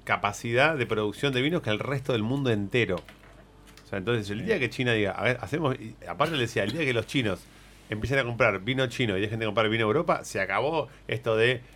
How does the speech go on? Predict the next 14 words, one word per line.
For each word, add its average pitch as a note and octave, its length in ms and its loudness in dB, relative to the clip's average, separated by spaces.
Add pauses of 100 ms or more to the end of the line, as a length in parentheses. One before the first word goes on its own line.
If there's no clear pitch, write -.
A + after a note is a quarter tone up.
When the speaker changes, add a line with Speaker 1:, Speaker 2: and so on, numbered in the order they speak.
(120)
Speaker 1:
los G2+ 160 -6
Sassicaia A2+ 680 0
de G#2 100 0
ocho G2 240 -4
mil G2+ 160 -2
euros, B2+ 580 4
los F#2+ 140 -2
Petrus G#2 360 -6
de F#2+ 60 -4
nueve F#2 180 -4
mil G2 160 -2
euros, B2+ 320 4
como F#2 200 -4
que F2+ 140 -4